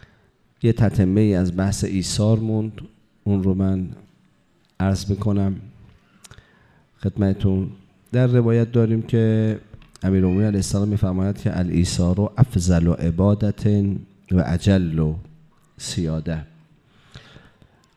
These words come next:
با توجه به توضیحات معرفت نفسی که در این زمینه دادیم، فکر می‌کنم مفهوم این روایت خیلی خوب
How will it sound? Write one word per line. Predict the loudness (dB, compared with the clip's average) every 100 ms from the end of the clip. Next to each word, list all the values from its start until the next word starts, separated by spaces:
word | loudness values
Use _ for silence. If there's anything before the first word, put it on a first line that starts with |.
| _
با | 4
توجه | 6 6 4 2
به | 0 -2 0
توضیحات | 2 4 4 4 4 2 2 2 0 -2 -6 -12 _ _ _ _ _ -6
معرفت | -2 0 0 0 -2
نفسی | 0 -2 -4 -4 -4
که | -2
در | -2 -2
این | -2
زمینه | -2 -2 0 0 -2
دادیم، | -2 -2 0 0 0 -4 -14 _ _ _ _ _ -14
فکر | -4 -2
می‌کنم | 0 0 2
مفهوم | 0 0 0 0
این | 0
روایت | 0 0 -2 -4 -4
خیلی | -4 -4
خوب | -2 -2